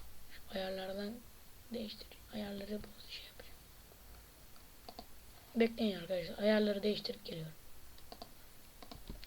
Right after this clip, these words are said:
Evet arkadaşlar. Devam ediyoruz.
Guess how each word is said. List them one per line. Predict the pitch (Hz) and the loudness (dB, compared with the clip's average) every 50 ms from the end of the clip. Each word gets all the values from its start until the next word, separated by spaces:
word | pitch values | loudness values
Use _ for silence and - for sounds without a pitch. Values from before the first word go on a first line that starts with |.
| - - - - - - | -10 -10 -8 2 8 12
Evet | 311 240 240 | 12 12 12
arkadaşlar. | 233 226 226 247 247 233 - 220 233 233 - - - - - - - - - - | 12 12 12 12 12 12 12 8 6 4 4 2 -2 -2 -4 -2 -4 -4 -4 2
Devam | 214 208 202 214 226 233 233 | 8 10 12 12 12 12 12
ediyoruz. | 226 220 214 226 220 214 208 190 202 220 - | 12 12 12 12 12 12 10 10 8 6 4